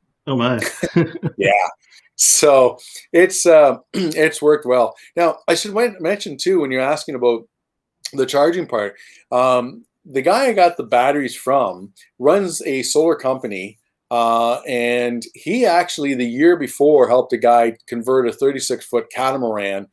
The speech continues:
Speaker 2: uh, to run on a sixteen, like, well, a Model S pack of, uh, batteries with eighteen solar panels that are similar to mine. They're,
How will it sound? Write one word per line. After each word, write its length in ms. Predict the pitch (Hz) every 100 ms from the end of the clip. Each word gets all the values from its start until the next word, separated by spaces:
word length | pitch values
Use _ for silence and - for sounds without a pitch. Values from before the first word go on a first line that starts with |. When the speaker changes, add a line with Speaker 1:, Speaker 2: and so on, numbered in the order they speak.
| - - _ -
Speaker 2:
uh, 400 | 107 107 107 104
to 140 | 123
run 380 | 120 120 120 120
on 280 | 117 113 107
a 80 | 101
sixteen, 840 | - 170 170 - 147 139 131 131
like, 160 | 117 110
well, 240 | 110 107 143
a 60 |
Model 340 | 127 139 131 120
S 160 | 113
pack 340 | - 113 107 - _ - _ -
of, 240 | 110 107
uh, 220 | 113 104 101
batteries 560 | 113 120 131 127 123 -
with 420 | 113 117 113 107 -
eighteen 440 | 143 135 - 123 110
solar 320 | 123 120 127
panels 500 | 135 139 160 165 - - - 127
that 100 | 127
are 80 |
similar 320 | 120 151 151 123
to 80 |
mine. 320 | 117 113 127 131
They're, 220 | 113